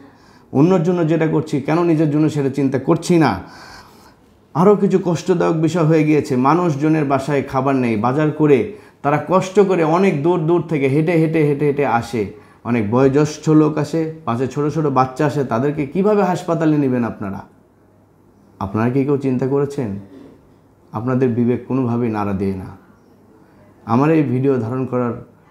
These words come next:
একটাই উদ্দেশ্য যে আপনাদের ভিতরের অন্তরটাকে একটু জিজ্ঞাসা করুন, আপনারা ভুল করছেন না সঠিক কাজ করছেন। করণীয় আছে।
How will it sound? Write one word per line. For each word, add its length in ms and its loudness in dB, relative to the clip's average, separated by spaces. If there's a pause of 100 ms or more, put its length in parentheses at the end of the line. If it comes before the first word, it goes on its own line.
(160)
একটাই 320 -2
উদ্দেশ্য 400 -2
যে 60 -4
আপনাদের 460 -2 (180)
ভিতরের 340 -2 (140)
অন্তরটাকে 600 -4
একটু 240 -6
জিজ্ঞাসা 440 -2
করুন, 300 -6
আপনারা 300 -6
ভুল 260 -2
করছেন 340 -6
না 120 -4 (100)
সঠিক 360 -2
কাজ 200 -4
করছেন। 380 -2 (1600)
করণীয় 460 6
আছে। 540 2